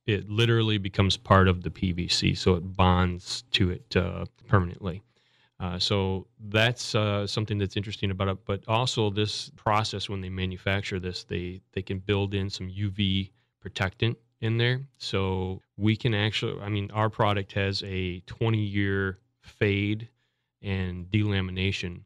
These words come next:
warranty on it. And, uh, we've actually never had, uh, a warranty claim on it. And the company that manufactures the film has never had a warranty claim on it. So it's, um, it's interesting stuff. Um, another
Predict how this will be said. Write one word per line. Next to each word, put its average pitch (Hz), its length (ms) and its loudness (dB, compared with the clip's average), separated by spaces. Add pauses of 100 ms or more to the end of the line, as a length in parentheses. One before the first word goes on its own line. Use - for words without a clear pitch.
(120)
warranty 92 480 -4
on - 140 -14
it. - 160 -20
And, 95 380 -2 (200)
uh, 98 320 -6
we've 101 240 -2 (500)
actually 107 280 -2
never 95 460 0
had, 95 480 -2 (560)
uh, 92 320 4
a 95 40 4
warranty 92 320 6
claim - 320 -8 (200)
on 95 100 2
it. - 160 -12 (380)
And 95 160 -2
the 95 60 -4
company 104 340 0
that 101 120 -6
manufactures 101 680 0
the 95 80 -16
film 92 400 -6 (100)
has 98 140 -2
never 95 240 -6
had 92 160 -6
a - 20 -8
warranty 90 340 -8
claim 92 300 -4
on 90 180 -8
it. - 140 -14
So 92 280 0 (420)
it's, 98 320 -2
um, 90 420 -4
it's - 180 -4
interesting 123 380 2
stuff. 110 540 -2
Um, 95 580 -2 (540)
another 104 560 2